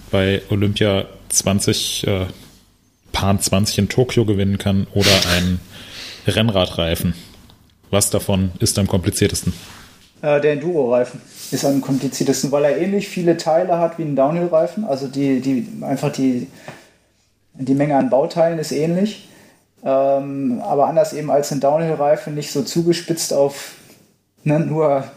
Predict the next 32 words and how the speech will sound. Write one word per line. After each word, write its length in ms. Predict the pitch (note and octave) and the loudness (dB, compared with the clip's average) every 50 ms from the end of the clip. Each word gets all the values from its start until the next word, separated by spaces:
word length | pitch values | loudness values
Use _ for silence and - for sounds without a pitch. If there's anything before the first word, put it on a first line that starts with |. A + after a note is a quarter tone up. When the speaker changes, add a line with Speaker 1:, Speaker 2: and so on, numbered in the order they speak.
| - _ - A#3 B3+ A3+ G#3+ F3+ | -20 _ -18 -16 -14 -12 -8 -4
Speaker 2:
nur 280 | E3+ D#3 D#3+ D3+ C#3+ | -2 2 2 2 4
Gravity 420 | - D#3 D3+ D#3 F3+ E3+ - - F3 | 4 2 2 2 0 -2 0 0 2
ist, 220 | D#3+ F3 E3+ - | 2 2 0 0
sondern 340 | - D3 C#3 C#3+ C#3+ A#2 C3 | 0 2 2 2 0 2 2
eben 160 | C#3+ C#3+ C3+ | 2 2 4
auch 200 | B2 C3 C#3 - | 2 2 2 2
noch, 280 | D#3 C#3+ C#3 - - - | 2 2 0 0 -2 -2
äh, 240 | - C3+ C3 B2+ B2+ | 0 2 2 2 2
fahrbar 400 | - - D3 D3 D3 D#3+ D#3 D3 | 0 2 2 2 2 2 2 2
sein 180 | D3+ D3+ D#3 D#3 | 0 -2 -2 -4
muss. 140 | D#3 - | -6 -6
Also 360 | C#3+ C3 B2+ C3 B2+ B2 B2 B2 - - - - - - - _ _ - | -6 -4 -2 0 0 0 -2 -6 -12 -18 -20 -20 -20 -20 -20 _ _ -4
man 140 | E3 C3 C3 | -2 0 0
muss 100 | D3 - | 0 0
sich 60 | - | 0
damit 160 | C#3+ C#3 C3+ | 0 2 2
noch 120 | C3+ C3 B2+ | 2 0 2
fortbewegen 480 | - D#3+ D3+ - D#3+ C#3+ D3+ D#3+ E3 D#3 | 2 2 2 2 0 -2 -2 -2 -2 0
können. 220 | - E3+ E3+ E3+ - - - - - - - - - - _ _ _ _ - | 0 0 0 0 -4 -10 -18 -20 -20 -20 -20 -20 -20 -20 _ _ _ _ -4
Äh, 60 | C3+ | 0
also 340 | C3+ C3 B2+ A#2+ C3+ C3+ C#3+ | 0 2 2 2 0 -2 -2
diesen, 500 | C#3 C#3+ C#3 C#3 D3 C#3+ C#3 C3+ C3+ B2+ | -6 -6 -6 -4 -4 -2 -2 -2 -2 -2
diesen, 380 | C3 C3 C3 C3 C3 C3 B2 | -2 -2 0 0 2 2 0
diese 220 | A#2+ C3 B2+ C3 B2 | -2 -2 -4 -4 -2
sehr, 520 | A#2+ C3+ C3 C3+ C3+ C3+ C3 B2+ B2 B2 - - - | -2 0 0 2 2 2 2 0 -2 -6 -12 -14 -10
äh, 240 | D#3 C#3 B2+ B2+ A#2+ | -8 -6 -6 -4 -6
widersprüchlichen 680 | B2+ D3 D#3+ D#3 D3+ - - D#3+ D#3 - D3+ C3+ C#3+ C#3 | 0 0 2 2 2 0 -2 -2 0 0 -2 -2 0 2
Eigenschaften 500 | B2+ C#3 D3+ D3+ - E3+ D#3 - - D3+ | 2 2 2 0 -2 -4 -2 -2 -2 -4
in 80 | D3+ | -2
sich 160 | D3 D#3 - - | -2 -4 0 2
vereinen 340 | D3 C#3 C#3 C#3+ D#3 D#3+ D#3 | 2 2 2 0 0 0 0
muss. 340 | D#3+ F3+ G#3+ - - - | 0 0 0 -2 -6 -12